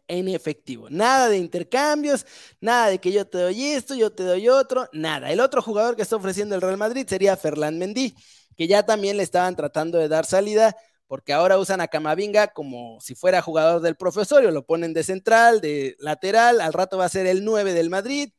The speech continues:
Entonces, Ferland Mendy estaría saliendo. Además, va a llegar un nuevo lateral izquierdo al Real Madrid, que era canterano y regresa para romperla toda. Muchachos,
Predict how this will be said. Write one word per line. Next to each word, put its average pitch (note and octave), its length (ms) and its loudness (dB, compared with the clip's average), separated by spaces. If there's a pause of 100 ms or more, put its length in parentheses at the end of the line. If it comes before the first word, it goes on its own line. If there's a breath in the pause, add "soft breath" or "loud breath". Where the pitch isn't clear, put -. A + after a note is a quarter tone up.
(540)
Entonces, G#3 540 -6
Ferland G3+ 400 -4
Mendy A3+ 340 -6
estaría E3 580 -4
saliendo. C#3 520 -8
Además, F#3 320 -2
va G3+ 60 4
a - 20 0
llegar G#3 340 2
un A#3 120 -4
nuevo F3 360 -4 (440)
lateral E3 500 0
izquierdo E3+ 400 -2
al D3+ 100 0
Real D#3+ 160 0
Madrid, A#3 380 -4 (560 soft breath)
que E3 240 -8
era F3 260 0
canterano G#3+ 600 -4
y D#3+ 120 -4
regresa D3 500 -6
para B2 260 -12
romperla C3+ 580 -10 (240)
toda. F2 300 -16
Muchachos, - 840 -4